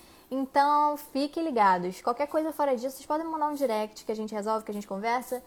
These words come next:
e bate um papo, tá? Vamos esperar o pessoal entrar. Hoje o nosso convidado, ele vai tá, trazer uma temática bacana, porque ele é fotógrafo, né?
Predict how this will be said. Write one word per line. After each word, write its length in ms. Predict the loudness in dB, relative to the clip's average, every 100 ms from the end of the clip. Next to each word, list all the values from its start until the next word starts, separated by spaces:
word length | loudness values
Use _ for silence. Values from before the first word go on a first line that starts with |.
| -14 -8
e 100 | -2
bate 280 | 0 -2 0
um 40 |
papo, 320 | 4 4 2 2
tá? 260 | 2 2
Vamos 240 | 2 0 0
esperar 400 | -2 2 4 4
o 40 |
pessoal 360 | 0 -6 -4 -4
entrar. 720 | -4 -4 0 0 0 -4 -20 -20 -20 -20 -20 -20 -8 0
Hoje 180 | 2
o 40 | 4
nosso 220 | 2 2
convidado, 520 | 0 0 4 4 6
ele 100 | 4
vai 140 | 2 -2
tá, 200 | -2 -2
trazer 380 | -4 -4 -2
uma 140 | -4 -4
temática 440 | -4 -4 -4 -4
bacana, 540 | -2 -2 0 0 0 -4
porque 260 | -6 -4
ele 280 | -2 -2 0
é 160 | 0 -2
fotógrafo, 720 | -6 -6 -2 0 -2 -6 -8
né? 160 | -8